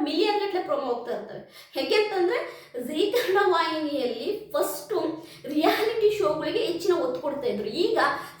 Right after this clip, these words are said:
ಸೀರಿಯಲ್ಗಳು ಮಾಡೋದ್ರಲ್ಲೂ ಕೂಡ ನಮ್ಮ ಜೀ ಕನ್ನಡ ನೆಕ್ಸ್ಟ್ ಲೆವೆಲ್ಗಳಲ್ಲಿ ಕಥೆಗಳನ್ನ ಆಯ್ಕೆ ಮಾಡ್ಕೊಂತಿದೆ ಅಂತಾನೆ ಹೇಳ್ಬೋದು. ಯಾಕೆಂತಂದ್ರೆ ಈ ಬರ್ತಿರುವಂತ ಅಷ್ಟು ಸೀರಿಯಲ್ಗಳು ಕೂಡ ನೆಕ್ಸ್ಟ್ ಲೆವೆಲಲ್ಲಿ ಹೋಗ್ತಾ ಇದೆ. ಒಟ್ಟಾರೆಯಾಗಿ ಭವ್ಯ ಗೌಡ ಮತ್ತು ಕಿರಣ್ ರಾಜ್ ಅವರ ಏನ್ ಈ ಪ್ರೋಮೋ ಬಿಡುಗಡೆ ಆಗುತ್ತೆ ಇವತ್ತು,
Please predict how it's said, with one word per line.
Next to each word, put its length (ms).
ಸೀರಿಯಲ್ಗಳು 800
ಮಾಡೋದ್ರಲ್ಲೂ 680
ಕೂಡ 180
ನಮ್ಮ 380
ಜೀ 220
ಕನ್ನಡ 260
ನೆಕ್ಸ್ಟ್ 320
ಲೆವೆಲ್ಗಳಲ್ಲಿ 720
ಕಥೆಗಳನ್ನ 420
ಆಯ್ಕೆ 260
ಮಾಡ್ಕೊಂತಿದೆ 520
ಅಂತಾನೆ 240
ಹೇಳ್ಬೋದು. 340
ಯಾಕೆಂತಂದ್ರೆ 800
ಈ 320
ಬರ್ತಿರುವಂತ 520
ಅಷ್ಟು 360
ಸೀರಿಯಲ್ಗಳು 600
ಕೂಡ 280
ನೆಕ್ಸ್ಟ್ 300
ಲೆವೆಲಲ್ಲಿ 360
ಹೋಗ್ತಾ 240
ಇದೆ. 520
ಒಟ್ಟಾರೆಯಾಗಿ 840
ಭವ್ಯ 340
ಗೌಡ 120
ಮತ್ತು 380
ಕಿರಣ್ 360
ರಾಜ್ 220
ಅವರ 140
ಏನ್ 280
ಈ 180
ಪ್ರೋಮೋ 280
ಬಿಡುಗಡೆ 460
ಆಗುತ್ತೆ 240
ಇವತ್ತು, 580